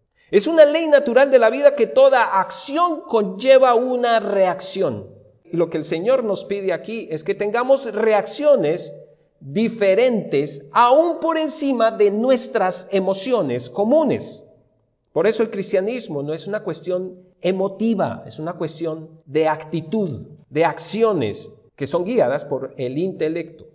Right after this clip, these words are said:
Y el intelecto es transformado por medio de la palabra de Dios.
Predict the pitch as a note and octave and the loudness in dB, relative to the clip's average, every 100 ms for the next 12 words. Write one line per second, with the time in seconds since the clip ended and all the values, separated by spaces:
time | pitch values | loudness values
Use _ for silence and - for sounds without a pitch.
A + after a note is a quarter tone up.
0 | _ C3 D3 G#3+ - F3+ E3 C3 - D3 | _ -4 -2 -2 -4 -4 -4 -4 -8 -14
1 | - _ _ - C3 C#3 - - _ C#3+ | -16 _ _ -8 -8 -8 -14 -20 _ -2
2 | G3+ G#3+ A3+ G3 C#3 A#2 B2+ - - _ | -2 -2 -2 0 -2 -2 -6 -12 -20 _
3 | E3+ C3 A2+ A#2+ A#2 A2 G2+ G2+ G#2+ A#2 | -10 -8 -8 -10 -12 -14 -14 -14 -14 -14
4 | D3 F3+ - - | -14 -14 -16 -20